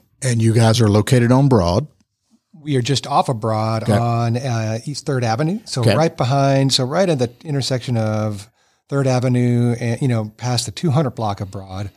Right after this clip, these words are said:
Speaker 2: And so just right behind kind of Riverside Gourmet right now,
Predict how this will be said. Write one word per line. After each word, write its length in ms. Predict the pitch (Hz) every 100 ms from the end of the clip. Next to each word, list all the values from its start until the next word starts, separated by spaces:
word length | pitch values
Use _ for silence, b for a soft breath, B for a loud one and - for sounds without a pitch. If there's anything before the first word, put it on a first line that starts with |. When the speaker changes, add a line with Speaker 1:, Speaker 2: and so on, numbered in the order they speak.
| _ _ _ _ _
Speaker 2:
And 560 | 120 113 110 113 110 113
so 120 | 127
just 200 | 117 110
right 200 | 139 147
behind 320 | 135 127 123
kind 160 | 120 110
of 80 | 107
Riverside 400 | 127 120 127 117
Gourmet 680 | 120 113 123 131 127 127 123
right 160 | 131 123
now, 380 | 123 123 123